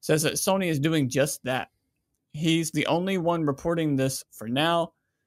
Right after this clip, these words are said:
so as ever, take what's being said with caution, but here's what he's laying out. We got some bullet points here.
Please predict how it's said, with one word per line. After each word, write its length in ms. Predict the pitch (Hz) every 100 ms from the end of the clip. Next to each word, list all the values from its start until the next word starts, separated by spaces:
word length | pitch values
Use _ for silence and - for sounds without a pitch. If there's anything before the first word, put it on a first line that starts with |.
| _ _ _
so 200 | - 143
as 100 | 127
ever, 260 | 131 143 139
take 340 | 139 139 127 - -
what's 220 | 123 -
being 280 | - 113 113
said 240 | - 117
with 180 | - -
caution, 600 | - 175 170 180 165 165 - _
but 120 | - -
here's 360 | 175 190 196
what 180 | 156 147
he's 320 | - 131 135 -
laying 300 | - 92 98 -
out. 180 | - _
We 120 | 143
got 120 | -
some 160 | - 165
bullet 240 | 110 69
points 320 | - - - -
here. 100 | -